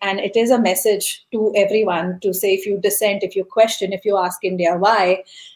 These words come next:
Uh, and as Tavleen, uh, has also said, that India is, uh, not the government, it is larger than that. It is all of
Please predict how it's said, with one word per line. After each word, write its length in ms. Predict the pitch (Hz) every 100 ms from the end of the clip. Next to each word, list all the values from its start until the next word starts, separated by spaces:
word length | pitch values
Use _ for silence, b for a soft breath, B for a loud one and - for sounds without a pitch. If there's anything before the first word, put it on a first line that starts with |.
| _
Uh, 140 | 196 202
and 140 | 214 208
as 160 | 202
Tavleen, 580 | 214 196 196 202 196 202
uh, 200 | 190 185
has 220 | 185 196
also 300 | 196 196 -
said, 280 | 202 233 220
that 160 | 208 -
India 300 | 196 196 196 190
is, 380 | 190 190 - b b b -
uh, 320 | 190 190 190 190
not 280 | 208 196 -
the 80 |
government, 540 | 220 202 208 202 180 185
it 140 | 190
is 160 | 180 185
larger 320 | 190 190 190
than 200 | 180 175
that. 220 | 160 160
It 140 | 170 180
is 80 | 180
all 180 | 185
of 60 | 190